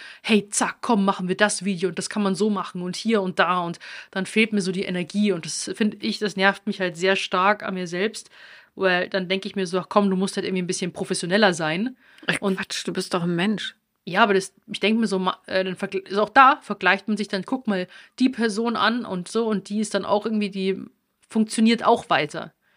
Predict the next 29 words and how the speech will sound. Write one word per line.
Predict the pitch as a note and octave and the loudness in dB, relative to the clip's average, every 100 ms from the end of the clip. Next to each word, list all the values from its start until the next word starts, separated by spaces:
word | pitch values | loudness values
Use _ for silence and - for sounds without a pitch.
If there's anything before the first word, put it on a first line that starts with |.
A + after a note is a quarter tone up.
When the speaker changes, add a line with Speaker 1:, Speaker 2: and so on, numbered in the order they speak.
| _ - | _ -6
Speaker 1:
Und | G3 | -2
ich | F#3+ | 0
denke | G3+ F#3+ | 2 2
mir | G3+ | 0
halt | F#3+ | 2
dann | F#3+ F#3+ | 2 2
so, | |
„Okay, | G3 A3+ F#3+ | 0 0 2
warum, | F#3 G3+ G3+ G3+ - - - _ - | 2 4 2 0 -8 -20 -20 _ 0
ähm, | G3 F#3 F#3 F3+ F#3 _ _ _ _ _ _ _ _ _ _ _ _ _ - | 2 2 0 -4 -6 _ _ _ _ _ _ _ _ _ _ _ _ _ -16
äh, | - - - G3+ | -14 -12 -6 4
nehme | A3 G#3+ | 6 6
ich | G#3 | 4
mich | G#3 | 0
dann | G#3 | 0
immer | A3 A3 - | 2 2 2
irgendwie | G3+ G3+ F#3 | 0 -2 -2
so | G3 F#3 F3+ F3 _ _ _ - | 0 0 -2 -6 _ _ _ 0
raus?“ | F#3 G#3 G#3 - - | 6 6 4 -2 -8
Warum | - F#3 F3+ F#3 F#3 | -6 -6 -4 -8 -8
diese | F3+ G3+ | -8 -4
Emotionen, | F#3+ F#3+ - A3+ G#3+ F#3+ | -4 -2 0 4 4 2
die, | F#3+ - | -4 -10
die | F#3 | -4
beeinflussen | G#3+ F#3 G3+ - G3 G3 | 2 4 4 -2 -8 -6
halt | F#3+ | -4
dann | F3+ | -6
irgendwie | F#3 F3 | -6 -6
so | E3 E3 | -6 -8